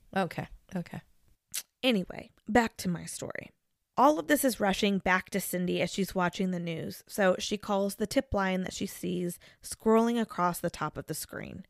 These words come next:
Speaker 1: Good lady.
Speaker 2: Now, the F B I has something called vicap,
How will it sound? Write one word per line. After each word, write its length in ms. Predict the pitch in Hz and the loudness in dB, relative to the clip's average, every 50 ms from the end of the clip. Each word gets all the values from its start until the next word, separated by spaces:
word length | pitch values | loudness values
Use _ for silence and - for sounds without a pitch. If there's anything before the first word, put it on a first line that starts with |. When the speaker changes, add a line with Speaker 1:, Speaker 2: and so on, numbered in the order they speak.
| _ _ _ - | _ _ _ 0
Speaker 1:
Good 180 | - 185 170 | 2 2 2
lady. 440 | - 143 151 - - - - - - - - - - _ _ - | 4 2 0 0 0 -2 -6 -8 -10 -14 -20 -20 -20 _ _ -10
Speaker 2:
Now, 200 | 208 202 185 185 | -6 -2 -2 2
the 100 | 190 202 | 4 6
F 160 | 214 269 - - | 6 4 4 4
B 140 | 339 330 | 6 6
I 120 | 311 294 285 | 8 8 8
has 180 | 277 269 247 | 6 4 2
something 360 | - - 214 214 - 214 214 214 | 2 0 0 0 2 -2 -2 -4
called 560 | - - - 180 175 175 175 175 175 175 - _ _ - - | -6 0 2 4 4 6 4 4 2 0 -4 _ _ -10 -6
vicap, 560 | 180 170 143 107 - - - - 65 - - | -2 0 0 0 0 -2 -4 -6 -6 -4 -6